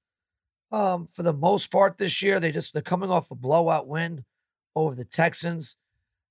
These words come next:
But I think Shanahan off a bye week. Uh, this team has been a little banged up. Um, maybe giving Trey Lance a little bit more time to prepare if he's the starter.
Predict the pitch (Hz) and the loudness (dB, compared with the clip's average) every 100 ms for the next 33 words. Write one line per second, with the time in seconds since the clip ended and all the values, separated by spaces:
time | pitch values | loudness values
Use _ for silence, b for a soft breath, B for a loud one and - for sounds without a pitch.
0 | _ _ _ - 196 160 - - 165 - | _ _ _ 2 4 0 -10 -6 -6 -2
1 | 196 165 - - 190 214 214 202 208 196 | -2 -2 -2 2 4 4 4 2 0 -2
2 | 185 180 - 156 147 151 147 147 151 143 | -2 -2 -2 -6 2 4 6 4 2 -4
3 | - _ _ _ _ _ _ - 139 147 | -12 _ _ _ _ _ _ -8 -4 -2
4 | 135 - - _ - 147 139 135 131 147 | -4 -10 -20 _ -8 -4 -2 -4 -8 -12
5 | - 185 175 147 - - - - 240 226 | -6 -6 -6 -8 -14 -18 -20 -12 -4 0
6 | 202 135 185 190 175 170 170 170 _ _ | 0 2 2 2 2 2 2 0 _ _
7 | _ _ _ _ _ - 151 147 139 120 | _ _ _ _ _ -6 -4 -4 -6 -12
8 | 160 _ _ _ _ _ 180 170 151 175 | -20 _ _ _ _ _ -2 0 2 2
9 | 160 135 - 180 170 151 175 180 175 170 | 0 0 2 4 4 2 2 2 0 -4
10 | 170 156 - 156 160 - 165 160 - - | -4 -6 -6 -2 -2 0 0 -2 -8 -18
11 | - 147 175 180 - 208 175 180 165 - | -6 0 2 2 0 -4 -2 -4 -6 -6
12 | - - 196 196 190 196 156 | -4 -2 4 4 4 0 -4